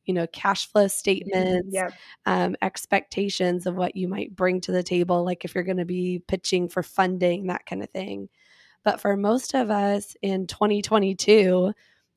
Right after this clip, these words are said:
Speaker 1: that are starting businesses, we're not gonna be going to a bank to ask for money. We don't need those kind of complicated statements,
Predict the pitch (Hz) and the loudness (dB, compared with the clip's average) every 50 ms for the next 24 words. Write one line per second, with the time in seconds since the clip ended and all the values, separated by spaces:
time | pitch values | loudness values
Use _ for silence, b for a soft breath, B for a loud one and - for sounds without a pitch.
0 | _ _ _ _ - 202 196 196 185 - - 214 202 202 196 190 185 175 196 202 | _ _ _ _ 0 2 2 2 0 0 2 2 4 4 4 2 2 2 2 2
1 | 208 247 247 240 - - 202 190 180 180 190 214 226 233 - - 233 233 220 220 | 4 4 4 4 4 2 2 2 2 2 2 2 2 2 2 2 2 2 2 2
2 | 202 190 196 196 196 190 185 190 185 180 170 180 180 202 - - - - - - | 2 2 2 2 2 2 2 2 2 2 2 0 -2 -2 -4 -6 -6 -4 -2 -2
3 | 190 185 - - - 190 190 190 180 180 185 190 190 180 190 185 190 185 - 196 | -2 -2 -2 0 2 2 2 2 0 -2 -2 -4 -4 -2 -2 -2 -2 -2 -2 -2
4 | 196 185 180 196 190 185 - - - 190 190 185 185 190 - - - 185 185 - | -2 0 0 -2 -2 -2 -6 -6 -4 -2 -2 -2 -4 -6 -8 -6 -6 -6 -6 -4
5 | - 196 185 - - 180 180 180 180 180 180 180 - - - - 208 226 - - | -6 -6 -6 -4 -6 -6 -4 -4 -4 -4 -6 -8 -12 -10 -6 -4 -4 -4 -4 -4
6 | 190 - 190 185 - 330 - - - | -6 -6 -6 -6 -8 -8 -12 -16 -20